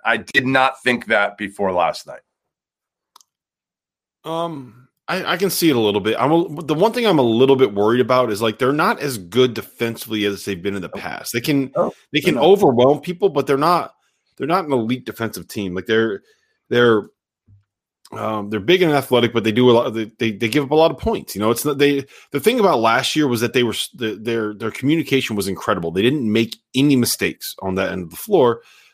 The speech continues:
Speaker 2: Um, this year, it's not, not so much that. Like, there'll be times when they have, uh,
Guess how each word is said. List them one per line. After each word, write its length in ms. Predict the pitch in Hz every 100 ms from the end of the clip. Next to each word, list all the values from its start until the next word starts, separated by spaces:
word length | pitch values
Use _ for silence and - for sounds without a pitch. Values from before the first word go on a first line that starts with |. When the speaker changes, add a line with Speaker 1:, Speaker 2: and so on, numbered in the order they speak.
| -
Speaker 2:
Um, 360 | 113 117 104
this 240 | 135 170 175
year, 140 | 156
it's 140 | 135 131
not, 360 | 127 123 - _ _
not 200 | 113 120
so 100 | -
much 220 | 110 104
that. 160 | 104 92
Like, 140 | 101 95 -
there'll 160 | 127
be 140 | 123 120
times 360 | 110 110 101
when 100 | 107
they 60 | 98
have, 280 | 101 90 101
uh, 280 | 95 87